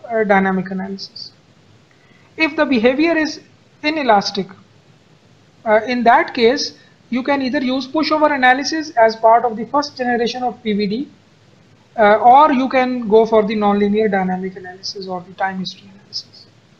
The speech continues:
that is necessary for M C E level evaluation, because in that case significant damage is expected. So, uh, you cannot apply a nonlinear analysis procedure to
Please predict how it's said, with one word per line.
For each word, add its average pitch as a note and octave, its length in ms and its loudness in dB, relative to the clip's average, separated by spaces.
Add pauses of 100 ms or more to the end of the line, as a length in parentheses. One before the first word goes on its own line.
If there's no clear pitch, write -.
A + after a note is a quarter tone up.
(200)
that G#3 220 4
is G3+ 100 0
necessary G3+ 500 -4
for G#3 260 -2 (380)
M A3 180 0
C A3+ 200 -4
E G3+ 40 -2
level F#3+ 320 -4
evaluation, G3 580 -12 (920)
because G#3+ 280 4
in G#3+ 120 0
that A#3+ 260 2
case A#3+ 240 0
significant A3 500 -2
damage G3+ 320 0
is G3 140 2
expected. - 540 -10 (840)
So, G#3+ 460 4 (340)
uh, G#3+ 60 -4
you A3 180 0
cannot C#4 400 2
apply B3+ 360 4
a B3+ 100 4
nonlinear C4 520 2
analysis G#3+ 480 2
procedure G#3+ 640 0
to A#3 280 -4